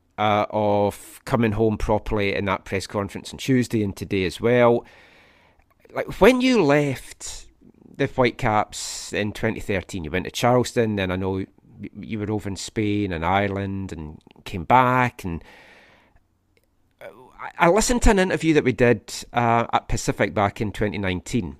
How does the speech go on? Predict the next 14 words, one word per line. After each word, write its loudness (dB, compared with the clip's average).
and -2
you -2
spoke 0
about 0
wanting -2
to -8
come -6
back 0
to -10
the -8
C -8
P -6
L -2
i-, 0